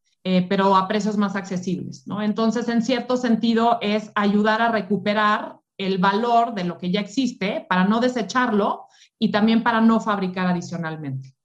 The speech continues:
¿no? Y entonces es una plataforma digital con la mejor experiencia de compra y venta. Fuimos la primera empresa en el giro en Latinoamérica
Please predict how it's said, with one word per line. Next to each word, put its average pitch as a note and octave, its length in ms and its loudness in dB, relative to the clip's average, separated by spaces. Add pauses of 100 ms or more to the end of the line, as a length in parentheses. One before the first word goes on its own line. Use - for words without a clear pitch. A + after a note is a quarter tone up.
(140)
¿no? - 160 -12
Y G#3 140 -4
entonces A3+ 480 0
es B3 320 -2
una A#3 240 0
plataforma A#3 540 0
digital B3 640 -2 (420)
con A3 160 -4
la G#3+ 80 0
mejor A3 400 0
experiencia B3 720 -4
de G3 160 -6
compra A3 420 2
y G#3+ 40 2
venta. G3+ 580 -2 (320)
Fuimos B3 360 0
la G#3+ 180 -2
primera A#3+ 400 2
empresa A3+ 840 -2
en F#3+ 380 -4
el F#3 140 4
giro A3 440 2
en F3+ 400 6
Latinoamérica F#3+ 920 0